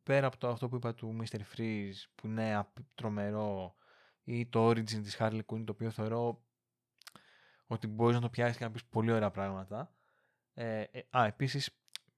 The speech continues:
παρεμπιπτόντως, πολύ ωραίους γυναικείους χαρακτήρες αυτή η σειρά και αυτό το σύμπαν. Πολύ μπροστά από την εποχή του,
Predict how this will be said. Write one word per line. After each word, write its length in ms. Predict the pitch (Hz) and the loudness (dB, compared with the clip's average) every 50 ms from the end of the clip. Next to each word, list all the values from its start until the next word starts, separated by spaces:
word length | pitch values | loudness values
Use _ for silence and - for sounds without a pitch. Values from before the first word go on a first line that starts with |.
| _ _ _ _ _ - 165 - | _ _ _ _ _ -20 -20 -8
παρεμπιπτόντως, 840 | - 120 107 107 104 104 101 - 117 123 123 131 135 139 - - - _ _ _ _ _ _ _ _ _ _ | -4 -2 -2 -2 -2 -4 -2 -2 -2 -2 -2 -2 -2 -2 -4 -8 -12 _ _ _ _ _ _ _ _ _ _
πολύ 360 | - - 123 120 120 120 131 147 | 0 4 4 6 6 6 6 4
ωραίους 260 | 147 139 139 147 139 | 4 4 4 2 2
γυναικείους 300 | 135 135 127 123 147 135 | 0 -2 -4 -6 -6 -6
χαρακτήρες 520 | - 135 120 113 - - 120 113 104 - | -4 -4 -4 -4 -4 -4 -4 -4 -4 -4
αυτή 160 | 101 92 - 98 | -6 -8 -8 -10
η 40 | |
σειρά 400 | 90 - 98 92 95 95 110 139 - _ _ _ _ _ _ _ _ _ _ _ _ | -8 -6 -4 -2 -2 -2 -2 -4 -8 _ _ _ _ _ _ _ _ _ _ _ _
και 100 | - - | -6 -6
αυτό 180 | 101 95 98 104 | -6 -4 -6 -8
το 60 | 98 | -8
σύμπαν. 480 | - - 101 98 98 101 101 123 151 - _ _ _ _ _ _ _ _ _ _ _ _ _ | -8 -8 -8 -4 -4 -2 -2 -4 -6 -8 _ _ _ _ _ _ _ _ _ _ _ _ _
Πολύ 260 | _ - 113 107 117 | _ -2 0 0 0
μπροστά 240 | 117 113 117 98 107 | 0 -2 -2 -4 -6
από 80 | 104 101 | -6 -8
την 100 | 101 101 | -10 -12
εποχή 340 | 95 92 92 - - 131 139 | -12 -12 -14 -12 -12 -12 -10
του, 260 | - - 165 165 | -10 -10 -12 -12